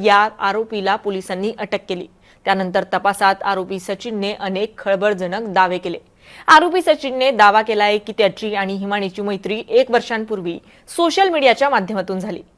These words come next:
त्यानंतर हिमानी काही व्हिडिओ दाखवत त्याला ब्लॅकमेल करत होती. हिमानीने तीन लाखांहून अधिक पैसे सचिनकडून घेतले. दोन मार्चला स्थानिक निवडणुका होत्या, त्याआधी हिमानीने सचिनकडे आणखी पैशांची मागणी केली, असाही दावा सचिनने केलाय.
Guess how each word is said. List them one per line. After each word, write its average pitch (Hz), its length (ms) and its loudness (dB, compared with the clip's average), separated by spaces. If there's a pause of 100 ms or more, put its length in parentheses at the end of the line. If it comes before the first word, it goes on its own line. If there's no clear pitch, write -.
(220)
त्यानंतर 208 380 2
हिमानी 196 360 -2
काही 214 240 -2
व्हिडिओ 202 280 -2
दाखवत 214 360 0 (100)
त्याला 196 240 2
ब्लॅकमेल 190 460 -4
करत 185 260 -2
होती. 175 260 -14 (400)
हिमानीने 302 420 2
तीन 233 220 -2
लाखांहून 214 640 -2
अधिक 262 300 -6
पैसे 233 320 2
सचिनकडून 196 600 -6
घेतले. - 260 -8 (420)
दोन 214 200 4
मार्चला 202 520 4 (220)
स्थानिक 247 420 2
निवडणुका 269 480 0
होत्या, 247 380 2 (260)
त्याआधी 214 300 2
हिमानीने 208 500 -4
सचिनकडे 202 540 -4
आणखी 208 460 -4
पैशांची 247 440 0
मागणी 185 260 -2
केली, 175 240 -8 (380)
असाही 269 320 6
दावा 226 300 4
सचिनने 202 460 -4
केलाय. 180 220 -4